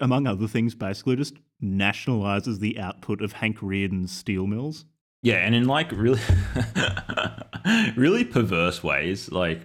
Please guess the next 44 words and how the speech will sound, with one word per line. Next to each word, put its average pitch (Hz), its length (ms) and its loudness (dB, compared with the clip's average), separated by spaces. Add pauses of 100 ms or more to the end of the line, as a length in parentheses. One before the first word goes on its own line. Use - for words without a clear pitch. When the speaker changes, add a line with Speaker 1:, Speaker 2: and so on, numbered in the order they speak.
Speaker 2:
um, 82 480 -4 (1400)
what 107 120 2
was, 131 160 0 (160)
what 104 120 -2
was 139 120 -6
one 90 140 -4
of 87 40 -2
the 87 60 -2
ways 85 220 -2
they 82 80 -2
did 87 120 -6
it? 110 60 -2
It's 90 160 -4
like, 78 460 -4
Speaker 1:
Yeah, 104 320 -4
uh, 123 60 -2
Speaker 2:
they 87 120 0
introduced 90 420 -2
something 98 280 -4
like 82 440 -4 (140)
Speaker 1:
a 156 60 4
lo-, 160 180 2
a 165 60 2
lot 208 160 4
of - 80 -8
the - 40 -14
stuff 262 260 0
the 311 60 6
government 156 520 4
does 120 420 2
is, 151 160 4
again, 170 480 2
it's 160 160 -2 (640)
pretty 254 260 4
funny, 104 400 0
actually. 95 420 -6 (440)
And 147 140 8
it's 160 100 2
the, 180 140 4
the 156 400 2
terms 143 400 2
they 185 160 -2
couch - 480 -6
there, 104 320 2